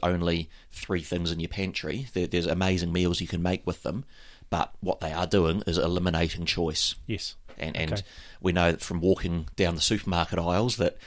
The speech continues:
Speaker 1: choice is everywhere and it's really, really tempting.
Speaker 2: Yeah. Um, speaking of eliminating choice,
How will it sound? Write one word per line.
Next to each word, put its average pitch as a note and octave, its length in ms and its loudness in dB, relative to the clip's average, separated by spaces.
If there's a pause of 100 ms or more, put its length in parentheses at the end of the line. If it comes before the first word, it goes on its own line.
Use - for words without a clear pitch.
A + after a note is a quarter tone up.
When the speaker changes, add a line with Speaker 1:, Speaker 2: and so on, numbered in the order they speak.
(160)
Speaker 1:
choice G2 340 4
is E2 140 0
everywhere F#2 520 4
and E2+ 100 0
it's - 160 -4
really, F2+ 220 0
really F2 220 -2
tempting. G2+ 340 -2
Speaker 2:
Yeah. G#2 120 -6 (1040)
Um, C3 440 4 (320)
speaking C3+ 320 2
of A#2+ 80 2
eliminating B2 540 2
choice, - 500 4